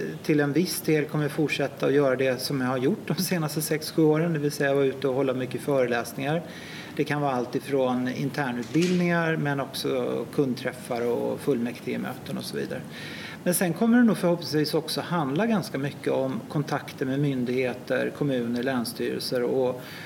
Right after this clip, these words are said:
eh, på olika sätt, som sagt, dra ner på, på riskerna. Det är en sak att det blir svårare skyfall framöver, det kan vi liksom inte undvika.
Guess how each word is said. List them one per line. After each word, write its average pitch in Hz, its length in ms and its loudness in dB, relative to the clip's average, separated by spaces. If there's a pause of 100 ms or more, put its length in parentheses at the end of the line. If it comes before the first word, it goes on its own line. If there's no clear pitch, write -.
(300)
eh, 71 100 -2 (380)
på 190 100 4
olika 147 440 6
sätt, 131 340 -2
som 143 120 -6
sagt, 131 340 -4
dra 143 240 0
ner 131 460 0 (100)
på, 139 200 0 (360)
på 143 100 -2
riskerna. 180 600 -2 (340)
Det 165 120 4
är 175 80 4
en 165 160 0
sak 156 420 -2
att - 380 -6
det 147 120 4
blir 151 600 4 (100)
svårare 135 480 2
skyfall 143 560 0
framöver, 131 420 -2
det 143 80 0
kan 151 160 -2
vi 139 60 0
liksom 139 260 -2
inte 139 140 -2
undvika. 127 460 -2